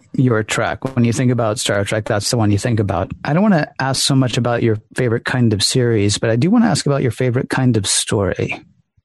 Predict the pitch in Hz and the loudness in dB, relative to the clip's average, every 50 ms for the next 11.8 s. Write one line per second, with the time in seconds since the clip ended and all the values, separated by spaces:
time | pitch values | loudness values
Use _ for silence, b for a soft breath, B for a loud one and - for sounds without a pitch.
0 | _ - 131 131 135 139 135 - 147 131 127 117 - 139 135 143 160 190 214 - | _ -4 -2 -2 -2 -2 0 0 0 0 0 0 2 2 4 4 4 4 4 4
1 | - 170 139 139 131 127 123 131 131 117 - 127 117 110 107 110 - - 131 123 | 2 2 2 2 2 0 0 0 0 0 0 0 0 0 0 0 0 0 2 2
2 | 117 120 120 147 180 202 151 151 135 123 127 127 120 113 - - 123 117 107 - | 2 2 2 2 2 2 2 2 2 2 2 2 0 0 0 0 0 0 0 0
3 | 117 117 127 - - - 110 98 95 85 - - 135 B B B B B B B | -2 -2 -2 -2 -2 0 0 0 0 0 -2 -2 -6 B B B B B B B
4 | B B _ - 131 131 113 123 127 123 113 - - 127 123 123 120 120 120 113 | B B _ 0 0 2 2 2 2 0 -2 0 0 2 4 4 4 2 2 2
5 | 123 123 120 117 123 117 - - 127 120 120 117 117 123 123 131 131 135 127 127 | 2 2 2 2 2 0 0 2 2 2 4 4 2 2 2 2 0 0 0 0
6 | 123 127 127 127 127 127 127 127 127 - - - 127 123 110 127 123 120 - - | 0 2 2 2 2 2 2 0 -2 -2 -2 -2 0 0 2 2 0 0 0 0
7 | 120 117 117 117 113 120 113 - 127 117 120 117 120 120 117 120 117 117 120 113 | 0 2 2 4 2 2 2 2 0 0 2 2 2 2 2 2 2 0 0 0
8 | 120 117 113 113 110 104 110 110 117 120 117 120 120 127 123 123 127 131 131 123 | 0 0 2 2 0 0 0 0 0 0 0 0 0 0 0 0 0 0 0 0
9 | - B B B B B B B B - - 127 120 123 120 120 110 120 120 120 | -2 B B B B B B B B -2 0 2 2 2 2 2 0 0 0 0
10 | 113 113 120 117 110 104 120 123 123 123 123 123 117 117 113 117 117 123 - - | 0 0 -2 -2 0 0 0 2 2 4 4 4 4 2 2 2 0 0 0 0
11 | 120 117 117 - 110 110 110 120 120 120 123 123 123 127 123 | 0 0 0 0 0 2 2 2 2 2 2 2 4 2 2